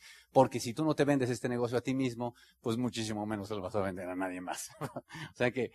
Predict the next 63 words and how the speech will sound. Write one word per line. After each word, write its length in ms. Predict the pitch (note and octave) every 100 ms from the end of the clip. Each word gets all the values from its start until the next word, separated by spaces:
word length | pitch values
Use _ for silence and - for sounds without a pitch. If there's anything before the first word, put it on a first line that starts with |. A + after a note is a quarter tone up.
| _
primero 300 | B2 C#3+ D#3
te 80 | C3
tienes 220 | C#3 C3
que 80 | C3
vender 260 | A2+ A2+
el 80 | A#2
negocio 280 | A2 G#2+ A2+
a 40 |
ti 80 | A2
mismo 320 | D#3+ D#3+ D#3 - - -
y 80 | D3
después 280 | D3+ E3 D#3
tienes 220 | E3 D3
que 100 | D3+
vender 240 | C3 C3 C3+
este 160 | C3
negocio 300 | C3 C3 B2
a 40 | C3
alguien 200 | C#3 E3
más 200 | F#3 D3+
y 60 |
entender 520 | D3+ D#3 E3 F3+ C3+ - -
que 140 | C#3+
cuando 240 | B2+ C3 B2+
la 100 | A#2+
gente 360 | D#3+ E3 D#3+
ve, 280 | B2+ C#3+ C3+
quieres 300 | - D#3 D#3
venderle 360 | C3 B2 C3+ C#3
el 60 |
negocio, 480 | C#3 C#3+ C3+ C3 C3+ - -
la 160 | B2+
gente 400 | G#2+ D3+ D3 D3
te 200 | - C3+
ve 180 | B2 C#3+
a 160 | C3+ -
ti 340 | D#3 C3 - - - -
y 140 | D3+
te 160 | B2 C3
compra 360 | - D3+ D3 C3+
a 40 |
ti 180 | - C3+
antes 220 | C3 C3
de 80 | A#2+
comprar 360 | B2 A2+ A2+
el 100 | A#2
negocio. 380 | B2 C#3 C3+ - _ - - _ _ _ _ _ _ A#2+ A#2+ A#2+ A#2+ _ _
O 140 | - A#2
sea 200 | C#3+ D3
que 280 | C#3+ C3 -
la 200 | B2+ G#2+
gente, 380 | E3 E3 D3 C#3+
antes 260 | D3+ D3+
de 80 | C#3
que 100 | A#2+
tú 120 | D3
le 60 | C#3
expliques 420 | - C#3+ C#3 C#3+
nada, 280 | C#3 C3+ C3+
te 120 | B2+
va 160 | B2+ C3+
a 40 |
ver, 320 | C#3+ C3 B2